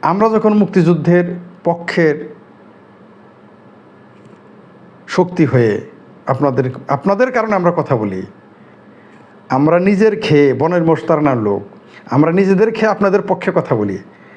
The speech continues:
আপনারা যখন এই সমস্ত প্রতারণা বাটপারি করবেন, আমাদের মুখটা তখন কোথায় যায়? আপনারা তো আমাদের আবেগ নিয়ে খেলা করতেছেন,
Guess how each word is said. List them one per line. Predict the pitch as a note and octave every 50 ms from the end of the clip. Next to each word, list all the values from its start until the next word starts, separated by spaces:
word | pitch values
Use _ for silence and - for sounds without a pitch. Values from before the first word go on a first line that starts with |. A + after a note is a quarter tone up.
| - - -
আপনারা | - C3 C#3+ - - E3 E3 E3+
যখন | E3+ F3+ F3 F#3+ F#3
এই | F3+ E3+
সমস্ত | F3 F3 E3+ D#3+ D#3+ -
প্রতারণা | F3+ F3+ - G3+ G3 G3 F#3+ F#3+ F#3 F3+
বাটপারি | E3+ F3 F3 F3 F3 F3+ F3 E3 D3
করবেন, | D3+ C#3+ C#3 C3 D3 D3+ D3+ C3+ A2 F#2+ G2+ - - - - - - - - - -
আমাদের | - B2+ C#3+ D3+ D#3 E3+ D#3
মুখটা | D#3 D#3 D#3 - F3
তখন | E3+ F3 E3 E3+ E3+
কোথায় | - F3+ E3+ - - C#3+ B2+
যায়? | A#2 G#2 G2+ G2 F#2+ G#2 - - - - - - - - -
আপনারা | C3 B2+ C#3 E3 D#3+
তো | E3+ E3+
আমাদের | E3+ E3+ F3+ F3+
আবেগ | - - F3 F#3 G3+ G#3 F3+
নিয়ে | F#3 F#3 E3+
খেলা | - - C#3+ C#3+ C#3
করতেছেন, | C3 C3+ B2 - A#2+ A2 G#2+ A2+ G2+ F#2+ -